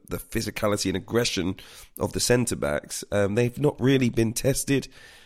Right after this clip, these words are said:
uh, during this competition. All right, they, they lost the opening game to Saudi Arabia, but since then, no one's really got into Argentina.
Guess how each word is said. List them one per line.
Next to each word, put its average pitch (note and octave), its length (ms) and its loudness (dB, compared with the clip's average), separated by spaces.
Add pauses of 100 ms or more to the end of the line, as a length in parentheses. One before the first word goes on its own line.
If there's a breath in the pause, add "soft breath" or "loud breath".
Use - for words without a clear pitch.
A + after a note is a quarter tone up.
(200 loud breath)
uh, D#2+ 100 0
during G#2+ 300 0
this G#2 100 -2
competition. A#2+ 560 0
All F#2+ 100 4
right, G#2+ 220 4
they, D2+ 120 -2
they - 180 -2
lost G2+ 260 4
the G2+ 80 2
opening F#2 300 -2
game G2+ 240 0
to - 100 -10
Saudi F#2+ 300 0
Arabia, G2 420 0
but - 140 -6
since - 280 -4
then, G#2 340 -2 (480 loud breath)
no D3+ 80 0
one's D#3+ 160 2
really E3 160 2
got C3 260 0
into C#3 400 2
Argentina. D#2 720 -2